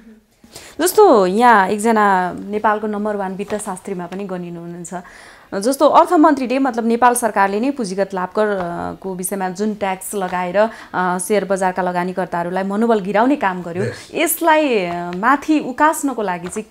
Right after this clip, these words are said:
Speaker 1: के गर्न आवश्यक छ त?
Speaker 2: कमिसनले यो, यो तुरन्त डिसिजन्स लिएर यसमा चाहिँ नि इन्टरनेसनल ट्याक्स प्र्याक्टिसमा एडजस्टेड भ्यालुमा भनेर गर्नु पर्नुपर्छ।
Speaker 1: मह्म।
Speaker 2: त्यहीबाटै विकल्प हो यसको, किनभने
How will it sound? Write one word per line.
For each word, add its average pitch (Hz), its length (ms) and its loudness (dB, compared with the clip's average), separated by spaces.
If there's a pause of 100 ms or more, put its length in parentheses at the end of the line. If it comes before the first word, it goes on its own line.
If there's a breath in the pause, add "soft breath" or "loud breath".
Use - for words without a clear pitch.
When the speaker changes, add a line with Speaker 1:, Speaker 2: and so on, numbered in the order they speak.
Speaker 1:
के 349 200 2
गर्न 208 360 -4
आवश्यक 185 640 -8
छ - 100 -14
त? 160 40 -10
Speaker 2:
कमिसनले 220 500 2
यो, 196 80 4 (260)
यो 190 120 2
तुरन्त 196 300 -2
डिसिजन्स 151 420 -4
लिएर 151 200 2
यसमा 165 340 0
चाहिँ 151 180 -4
नि 190 120 0 (200 loud breath)
इन्टरनेसनल 175 400 2
ट्याक्स 165 240 -2
प्र्याक्टिसमा 151 600 -2
एडजस्टेड 175 340 0
भ्यालुमा 131 300 0
भनेर 120 240 -4
गर्नु 123 220 -4
पर्नुपर्छ। 101 540 -12
Speaker 1:
मह्म। - 460 -20 (320)
Speaker 2:
त्यहीबाटै 196 360 6
विकल्प 120 380 0
हो 95 180 -8
यसको, 92 220 -12
किनभने 180 400 0